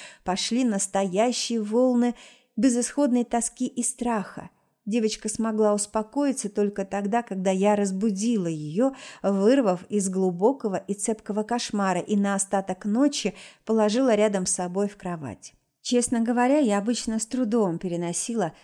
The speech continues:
вынужденные разделения постели. Сказывались детские воспоминания от понаехавших на какой-то семейный праздник далёких родственников, притащивших с собой детей. Мне тогда пришлось делить кровать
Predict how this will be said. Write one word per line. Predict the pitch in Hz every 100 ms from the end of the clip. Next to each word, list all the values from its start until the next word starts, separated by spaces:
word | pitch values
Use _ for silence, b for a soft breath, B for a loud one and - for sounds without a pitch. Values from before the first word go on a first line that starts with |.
| b b
вынужденные | 202 202 240 233 190 170 175 180 175
разделения | 175 170 190 196 190 185
постели. | 190 190 196 - 202 190 151 127 - b b
Сказывались | - - 202 196 196 202 190 - b b
детские | 180 208 190 - 190
воспоминания | 196 - 202 202 202 233 269 196 175 - -
от | 208 202 -
понаехавших | 208 202 202 233 - 196 - 180 170 -
на | 190
какой-то | 202 202 220 185
семейный | - 208 214 202 190
праздник | 208 247 254 208 190
далёких | 196 214 214 214
родственников, | 247 233 214 - 175 180 175 170 B B B
притащивших | 220 208 196 - 277 262 220 -
с |
собой | 214 202 214
детей. | 202 233 - 175 147 147 b b b b b
Мне | 247 285
тогда | 262 233 240
пришлось | 233 226 - 254 233
делить | 196 220 220 -
кровать | 220 226 277 285